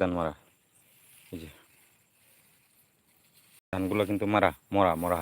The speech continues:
এই যে, এই যে ধানগুলো দেখতে পারতেছেন, সবই মরা। তো অনেক ধান কিন্তু মারা গেছে। ধানটা যদি না মারা যাইতো, তাহলে কিন্তু খুব ভালো হইতো। এই যে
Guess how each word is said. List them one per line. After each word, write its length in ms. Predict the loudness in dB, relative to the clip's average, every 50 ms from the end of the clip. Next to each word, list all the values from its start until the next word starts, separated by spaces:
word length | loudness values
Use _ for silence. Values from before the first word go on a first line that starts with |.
| -4
এই 40 | -6 -10
যে, 80 | -14 -18 -18 -20 -20 -20 -20 -20 -20 -20 -20 -20 -20 -20 -20 _ _ -6 -4
এই 40 | -2
যে 60 | 0 2 2
ধানগুলো 300 | 2 2 2 2 2 2 2 2
দেখতে 160 | 0 -2 -2 -2
পারতেছেন, 400 | -2 -2 -4 -6 -8 -6 -4 -4 -4 -6 -10 -16 -20 -20 -20 -20 -20 -20 -20 -20 -20 -20 -20 -20 -20 -20 -20 -20 -20 _ -12 -12 -4 -2
সবই 280 | -2 -2 0 0 0 0
মরা। 180 | 0 2 0 0 -2 -6 -18 _ _ _ _ _ _ _ _ _ _ _ _ _ _ _ _ _ _ _ _ _ _ _ _ _ _ _ _ _ _ _ _ _ _ _
তো 60 | -2 0 4
অনেক 140 | 4 4 6 6 6
ধান 100 | 4 4 4
কিন্তু 180 | 0 -2 0 2 2 4
মারা 140 | 6 6 6 6
গেছে। 240 | 2 -2 -4 -6 -6 -6 -8 -10 -18 -20 _ _ _ _ _ _ _ _ _ _ _ _ _ _ _ _ _ _ _ _ _ _ 2
ধানটা 300 | 4 6 6 6 6 4 4
যদি 160 | 2 2 4 6 10
না 60 | 10 12 12 12
মারা 160 | 12 12 12 12
যাইতো, 220 | 10 8 6 2 4 6
তাহলে 200 | 6 6 6 6 4 2
কিন্তু 180 | 0 2 4 4 2 2 0
খুব 120 | -2 -2 4 8 8
ভালো 160 | 8 8 8 6
হইতো। 180 | 4 2 2 0 0 0
এই 40 | 0
যে 40 | 0